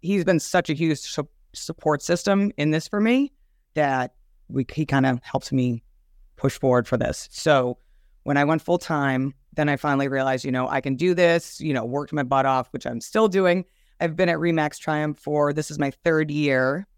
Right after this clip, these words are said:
here, and I love it. So Billerica is where I grew up. It's where I live. So I do try to focus Billerica surrounding towns. Obviously, I do have some clients that are moving more further north or west, which is fine.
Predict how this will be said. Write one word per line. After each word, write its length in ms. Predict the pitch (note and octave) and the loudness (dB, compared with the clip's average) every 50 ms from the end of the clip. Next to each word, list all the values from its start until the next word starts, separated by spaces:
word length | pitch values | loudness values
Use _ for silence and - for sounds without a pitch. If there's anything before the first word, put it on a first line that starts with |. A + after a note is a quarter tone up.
| _ _ _ | _ _ _
here, 480 | - G#3 G3 D#3+ C#3+ B2 B2 C3 C#3 - - | -4 -2 0 2 2 2 2 0 0 -2 -2
and 120 | D#3 D3 | -2 -2
I 120 | C3 C3 C3+ | 0 -2 -2
love 480 | C3+ C3+ C3+ C#3 C#3+ C#3+ C#3 C3 A#2+ | -4 -4 -6 -4 0 2 2 2 2
it. 400 | B2+ B2+ - - - - - - _ _ _ _ _ _ _ _ _ | 0 -2 -4 -8 -12 -16 -16 -18 _ _ _ _ _ _ _ _ _
So 640 | - - - - D3+ D3 C#3+ C#3 C#3 C#3 C#3+ C3+ - - | -18 -8 0 2 4 4 4 2 2 0 -2 -4 -4 -2
Billerica 320 | D#3 D3 D3 D3+ D3+ - | 0 2 2 2 2 2
is 160 | E3 C#3+ C#3 | 0 0 0
where 100 | D3+ D3 | 0 -2
I 60 | D3+ | -2
grew 240 | D#3+ E3+ E3+ D#3+ D3 | 0 0 0 2 4
up. 180 | C#3+ D3 D3+ - | 4 4 2 0
It's 160 | D3 - - | -6 -8 -4
where 140 | C#3+ C#3 C#3 | -2 0 0
I 60 | D3+ | 0
live. 380 | D3 C3 C3+ B2+ B2+ C#3 E3+ F3 | 0 0 0 2 2 0 -2 -4
So 200 | - - D3 C#3 | -4 -2 0 0
I 100 | C3 B2+ | 0 0
do 500 | B2 - - D3+ D#3 D3+ D3+ D3+ D3 D3 | -4 -6 -4 -2 -2 0 0 -2 -4 -6
try 220 | - - F3 D#3+ | -6 -4 -2 -2
to 60 | D3 D3+ | -2 -2
focus 500 | - - D#3 D3+ - - D#3 D3 C#3 - | -2 0 0 0 2 2 0 -2 -2 -4
Billerica 460 | - D3 C#3+ D3+ D3 - D3 C#3+ - | -6 -2 0 0 0 0 -2 -4 -4
surrounding 380 | - - C#3+ C#3 C3+ C3+ C3 | -4 -2 0 0 0 0 -2
towns. 500 | - - D3+ C#3+ D3 E3+ A3 A#3+ - - - _ _ _ _ _ _ _ - | -4 -2 -2 -2 0 0 -2 -2 -4 -8 -18 _ _ _ _ _ _ _ 0
Obviously, 420 | E3 E3 D#3+ E3+ D#3 - E3+ E3 | 0 2 2 2 0 0 0 0
I 20 | D#3 | 2
do 100 | D#3+ F3 | 2 0
have 120 | E3+ - | 0 0
some 120 | - E3+ | 0 -4
clients 320 | D3 - D#3 D#3 D3+ D3+ C#3+ | -4 -2 0 0 0 0 0
that 140 | D#3 D3 D3 | -2 -2 0
are 40 | |
moving 360 | D3 D#3 D3+ D3 D3 C#3 C#3+ C#3 | 0 0 0 0 0 0 0 0
more 180 | C3+ C3+ C3 | 0 -2 -2
further 320 | - - D3 C3 C3 C3 C3 | -2 -4 -4 -2 -2 -2 0
north 440 | D#3+ G#3 B3+ B3 A3+ G#3+ G#3 G#3 - | 2 4 4 4 4 4 2 0 2
or 180 | - E3+ D#3+ | 0 0 0
west, 380 | D3 D#3+ E3+ E3+ F3 - - - | 4 4 4 4 4 0 -2 -6
which 160 | D#3 - - | -8 -6 -6
is 140 | C#3 - - | -10 -10 -6
fine. 500 | - - D#3+ D#3 D#3 D#3 D3+ D#3 E3 E3 | -4 -2 0 2 2 2 2 0 0 -4